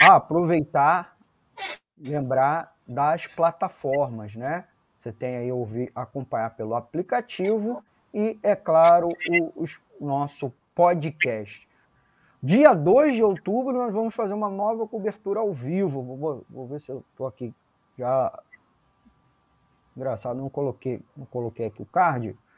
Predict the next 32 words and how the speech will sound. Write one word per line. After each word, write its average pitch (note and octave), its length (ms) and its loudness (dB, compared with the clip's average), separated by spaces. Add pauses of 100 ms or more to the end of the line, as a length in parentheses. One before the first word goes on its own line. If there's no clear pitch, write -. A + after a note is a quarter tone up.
(200)
mas C#3+ 320 2
dia D#3 220 4
dois D#3+ 220 0
de F3 40 -2
outubro, F3+ 380 -2
nova E3 240 2
cobertura D#3 480 -2
ao C#3+ 100 4
vivo C#3 320 -4
dos C3 240 -6
atos C#3 480 0 (280)
do C3 320 -2 (340)
Fora C#3 240 2
Bolsonaro, C#3 640 -4 (460)
certo? D#3+ 380 -2
Vamos B3+ 280 4
voltar D#3 400 8
aqui C#3+ 160 -2
ao C#3+ 80 -2
bate-papo A#2+ 540 -4
com B2 240 -10
o G#2 60 -14
J A2+ 320 -4
R D3+ 400 2 (680)
e G#3 180 0
fazer G#3+ 260 2
a - 20 0
nossa G#3+ 240 0
segunda G#3 400 -2
pergunta, F3 640 2
J G#2 260 -8
R. F#2 120 -8